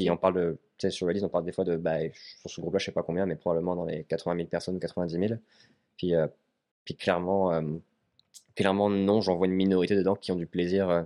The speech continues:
tu, tu vois, des messages, ça existe, tu vois des gens qui vont dire, euh, « Ah, je suis vraiment content, tu sais, j'ai réussi à obtenir ça de cette personne-là aujourd'hui, blablabla », puis qui vont être fiers de ça. Puis moi, ça me dégoûte, puis je vois des gens qui commentent derrière, qui sont atteints du trouble aussi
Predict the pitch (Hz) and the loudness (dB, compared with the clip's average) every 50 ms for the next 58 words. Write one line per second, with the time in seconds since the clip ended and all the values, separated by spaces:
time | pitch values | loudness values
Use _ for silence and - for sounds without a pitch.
0 | - _ _ - 101 98 113 113 113 120 113 101 101 - 110 151 147 117 104 98 | -4 _ _ -6 -4 -4 -4 -4 -6 -8 -8 -6 -4 0 2 4 4 4 4 4
1 | - 113 - - 87 87 98 135 - - 87 90 92 92 113 - - 90 87 87 | 2 2 2 2 0 0 0 -2 -2 0 0 2 2 2 0 0 0 -2 0 2
2 | 95 110 117 117 - - - - - _ _ _ _ 98 95 90 87 85 82 82 | 2 2 2 0 -4 -10 -20 -20 -20 _ _ _ _ -2 0 2 2 2 2 0
3 | 78 - _ _ _ _ _ - 113 - - 104 101 98 98 95 95 95 - 117 | 0 -4 _ _ _ _ _ -2 0 0 2 2 2 2 2 2 0 2 2 4
4 | 117 117 113 - 113 113 104 101 87 87 - 101 - 98 87 95 - - 92 - | 2 2 2 2 2 2 2 2 0 0 0 -2 0 0 0 -2 -2 -6 -8 -8
5 | 85 - - - - - 87 90 98 107 107 101 95 87 87 90 104 113 113 110 | -10 -10 -12 -12 -10 -10 -8 -6 -4 -2 -2 -2 -4 -6 -8 -6 -4 -2 -2 0
6 | 98 87 87 85 85 107 117 113 110 107 - - 95 - 87 92 87 85 - _ | -2 -4 -4 -4 0 2 4 4 4 2 0 -4 -8 -6 -2 -2 -2 -2 -4 _
7 | - 104 95 82 78 - 113 123 139 - _ _ _ _ _ _ _ _ _ _ | -4 -2 -2 -2 0 0 0 0 0 -2 _ _ _ _ _ _ _ _ _ _
8 | _ _ - - 90 95 101 - 92 90 85 85 90 117 151 151 - - 90 87 | _ _ -4 0 2 2 2 0 -2 -2 -2 0 0 0 0 0 -2 -4 0 2
9 | 95 87 90 82 101 98 - - 90 90 92 90 85 80 82 87 107 123 123 - | 2 2 2 2 0 -2 -2 -2 -2 -2 0 0 0 2 2 2 2 0 0 -2
10 | - 90 - - 87 80 80 - 87 87 80 - - 95 82 82 - - 120 | -6 -8 -4 -2 -2 -2 -2 -2 -2 -4 -4 -4 -4 -6 -4 -6 -6 -6 -8